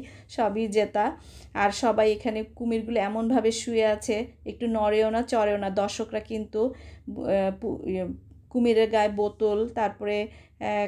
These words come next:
কাঠি, এই জাতীয় ইট টিট মারতেছে, কিন্তু এসব, এসব করা আসলে ঠিক না, কারণ ওরা ওদের মতনই আছে। ওদের যতই ডাকি না কেন, ওরা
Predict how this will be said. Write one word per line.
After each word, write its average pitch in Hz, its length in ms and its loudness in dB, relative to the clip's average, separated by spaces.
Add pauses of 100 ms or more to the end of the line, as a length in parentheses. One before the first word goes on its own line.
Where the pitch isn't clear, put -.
কাঠি, 220 400 -2
এই 277 200 0
জাতীয় 262 320 2
ইট 247 200 -4
টিট 247 220 -6
মারতেছে, 214 520 -4
কিন্তু 233 280 -6
এসব, 226 260 -2 (120)
এসব 208 360 -4
করা 214 220 0
আসলে 226 320 -4
ঠিক 233 300 -4
না, 202 180 -2 (760)
কারণ 226 280 0
ওরা 226 260 4
ওদের 220 340 2
মতনই 247 460 0
আছে। 190 320 -4 (100)
ওদের 214 260 -4
যতই 220 380 -2
ডাকি 214 320 -2
না 208 140 -4
কেন, 202 220 -6 (140)
ওরা 208 240 0